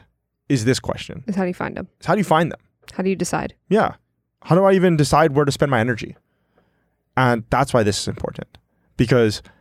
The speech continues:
Speaker 1: you need to pick the skills that you're gonna learn before you learn the skills that you're gonna learn.
Speaker 2: All right, folks, thank you so much for watching. Please like and subscribe so you don't miss anything. And as I said, if you found any of this actionable or you're wondering what to do next, we do have a guide on our site.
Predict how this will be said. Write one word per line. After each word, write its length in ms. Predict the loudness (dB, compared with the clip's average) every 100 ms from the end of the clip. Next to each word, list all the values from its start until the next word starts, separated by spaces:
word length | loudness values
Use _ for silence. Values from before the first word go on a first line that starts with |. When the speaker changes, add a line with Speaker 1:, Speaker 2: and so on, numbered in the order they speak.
| _ _ _ _
Speaker 1:
you 80 | 2
need 100 | 4
to 60 | 2
pick 260 | 2 0 0
the 80 | -2
skills 440 | 0 0 0 -2
that 160 | -2 0
you're 60 |
gonna 160 | 0 2
learn 240 | 0 0
before 260 | -2 2 2
you 100 | 4
learn 220 | 2 2
the 60 | -2
skills 400 | -2 -4 -4 -12
that 120 | -10
you're 60 | -6
gonna 140 | -6 -6
learn. 200 | -10 -12 _ _ _ _ _ _ _ _ _ 0
Speaker 2:
All 220 | 2 4
right, 220 | 2 0
folks, 340 | 0 -2 -2 -12 -4
thank 240 | -2 0
you 140 | -2 -2
so 260 | 0 0 2
much 220 | 2 0
for 120 | -2
watching. 460 | 2 0 2 0 -2
Please 420 | -2 0 2 0
like 260 | -2 -2 0
and 80 | -2
subscribe 440 | -4 -2 2 2
so 100 | 2
you 60 | 2
don't 140 | 2
miss 220 | 0 0
anything. 320 | 2 2 2 0
And 80 | 0
as 160 | 0
I 80 | 0
said, 320 | 0 0 0 -4 -12 -4
if 100 | -2
you 80 | -2
found 300 | 0 0 0
any 180 | 2 2
of 60 |
this 160 | 2 0
actionable 520 | -2 -2 -2 0 2
or 100 | 4
you're 140 | 2 0
wondering 360 | 0 0 0
what 120 | 0 -2
to 80 |
do 140 | 0 0
next, 360 | 0 -2 -6
we 140 | -6 -2
do 160 | 0
have 160 | 2 2
a 60 | 2
guide 340 | 2 4 2
on 160 | 2 2
our 160 | 2
site. 380 | 2 0 0 -2